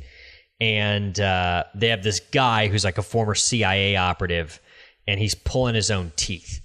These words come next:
And, uh, he's telling the story about how North Korea is beating the zombies because they took everybody in the country and pulled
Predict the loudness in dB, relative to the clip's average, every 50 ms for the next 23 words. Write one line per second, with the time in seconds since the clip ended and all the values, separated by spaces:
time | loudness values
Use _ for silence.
0 | -14 -20 -20 -20 -20 _ _ _ _ -4 -2 -2 0 -2 -2 -4 -4 -4 -2 -2
1 | -2 0 0 0 0 0 0 2 2 2 2 2 0 0 0 2 2 2 2 2
2 | 2 0 -2 0 0 0 0 0 0 2 2 2 2 2 -2 -6 -2 0 0 2
3 | 2 2 2 4 4 2 2 0 0 0 0 -2 -4 -4 0 2 2 2 2 0
4 | -2 -2 -2 -2 0 2 2 2 2 2 0 0 0 0 0 -2 -2 -4 -6 -16
5 | -20 -20 -20 -20 -20 _ _ _ -2 0 2 2 0 0 0 -2 -4 -6 -8 -6
6 | 0 0 2 4 4 4 2 2 0 0 -2 -2 -4 -6 -12 _ _ _ _ _
7 | _ _ _ _ _ _ _ _ _ _ _ _ _ _ _ _ _ _ _ _
8 | _ _ _ _ _ _ 0 0 0 0 -2 -4 0 2 2 4 4 2 4 4
9 | 4 4 4 2 2 2 0 0 2 0 0 2 2 0 0 0 0 -2 -2 -2
10 | 0 0 0 2 2 2 0 -2